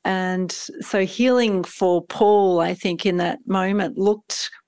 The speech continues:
emotional and spiritual more than physical. And I think that stood out for me in your second book, In To the Ocean Floor, just the depth. It was almost like, okay, you've touched the surface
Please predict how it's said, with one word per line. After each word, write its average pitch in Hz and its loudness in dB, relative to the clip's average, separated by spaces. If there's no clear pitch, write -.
emotional 185 -2
and 180 -6
spiritual 180 -4
more 180 -2
than 165 -4
physical. 170 -6
And 190 0
I 190 2
think 220 -2
that 196 2
stood 220 2
out 202 0
for - 2
me 175 2
in 180 2
your 175 0
second 185 -2
book, 165 0
In 175 0
To - -6
the 185 2
Ocean 170 -2
Floor, 175 -2
just 185 -6
the 160 0
depth. - -6
It 185 -4
was 190 0
almost 220 0
like, 175 -2
okay, 214 2
you've 185 2
touched - -2
the 208 4
surface 208 -2